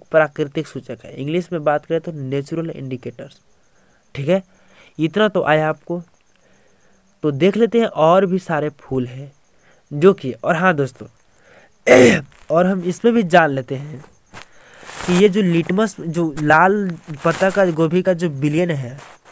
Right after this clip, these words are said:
उसमें अगर हम, <clears throat> अगर उसमें हम दोस्तों अगर अम्ल डालेंगे तो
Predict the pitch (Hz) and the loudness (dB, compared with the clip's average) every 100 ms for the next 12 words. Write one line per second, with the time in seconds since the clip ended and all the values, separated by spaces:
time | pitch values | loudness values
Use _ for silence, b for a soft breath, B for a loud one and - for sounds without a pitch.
0 | - B B B B B B B _ 226 | -20 B B B B B B B _ -2
1 | 214 220 240 165 175 196 139 160 139 127 | 0 2 2 4 4 2 2 -2 -4 -8
2 | 143 _ _ - B B B B B _ | -12 _ _ -20 B B B B B _
3 | _ _ _ _ - 202 202 - - 139 | _ _ _ _ 4 4 2 0 0 0
4 | B B B B B - 175 185 175 - | B B B B B -2 0 2 -2 -4
5 | 202 226 139 156 170 147 139 - 135 123 | 0 0 2 0 0 0 0 -2 -8 -10
6 | - _ _ _ _ _ _ - - B | -14 _ _ _ _ _ _ -20 -20 B
7 | B B B B B B B - 170 185 | B B B B B B B -2 0 0
8 | - 165 202 208 240 240 175 151 151 175 | 0 2 4 4 4 4 4 4 4 4
9 | 180 143 131 143 - - - - | 0 -2 -4 -8 -16 -20 -20 -8